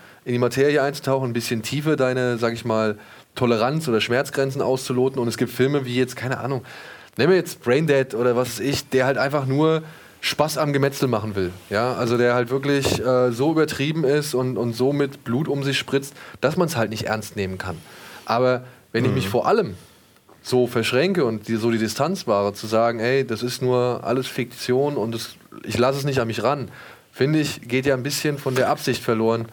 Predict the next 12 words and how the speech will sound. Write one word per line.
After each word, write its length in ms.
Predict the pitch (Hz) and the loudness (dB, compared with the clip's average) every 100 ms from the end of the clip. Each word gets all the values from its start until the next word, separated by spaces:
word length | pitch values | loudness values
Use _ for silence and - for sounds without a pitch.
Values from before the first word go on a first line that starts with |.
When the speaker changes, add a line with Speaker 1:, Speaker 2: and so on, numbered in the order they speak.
| - - - _ - | -16 -20 -20 _ 0
Speaker 1:
die 160 | 120 123 | 2 2
halt 160 | 120 | 2
solche 460 | 127 123 127 123 87 - _ _ - | 2 2 2 2 -2 -14 _ _ 0
Ele-, 240 | 127 131 | 2 4
also 140 | 123 117 | 2 2
solche 260 | 131 135 | 2 4
Entertainment-Produkte 800 | 127 127 123 139 147 131 127 131 | 2 2 2 0 0 0 0 2
oder 140 | 127 117 | 2 2
beziehungsweise 560 | 110 123 117 104 120 | 0 -2 -2 0 0
solche 240 | 113 120 117 | 0 0 0
Medien 340 | 123 135 131 | 0 0 -2
verfolgen. 480 | - - 135 127 | -4 -2 2 2